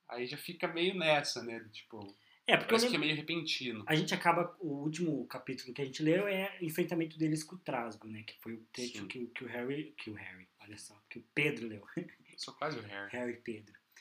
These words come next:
Speaker 2: É... mas, é, eu lembro que no filme, é aí que o Harry começa a suspeitar do Snape, né? Porque ele já não gosta do Snape.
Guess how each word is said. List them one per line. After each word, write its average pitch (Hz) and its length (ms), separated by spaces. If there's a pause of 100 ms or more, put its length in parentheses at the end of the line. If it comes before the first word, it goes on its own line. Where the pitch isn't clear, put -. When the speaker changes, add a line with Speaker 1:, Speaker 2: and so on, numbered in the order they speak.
(320)
Speaker 2:
É... 110 800 (960)
mas, 151 1040
é, 143 240
eu 135 60
lembro 156 220
que 160 100
no 170 200
filme, 180 720 (880)
é 135 140
aí 147 240
que 180 100
o 226 40
Harry 170 220
começa 170 240
a - 40
suspeitar 165 400
do 156 80
Snape, 175 380
né? 110 160 (720)
Porque - 140
ele 160 60
já 160 80
não 220 140
gosta 170 200
do 214 40
Snape. 123 420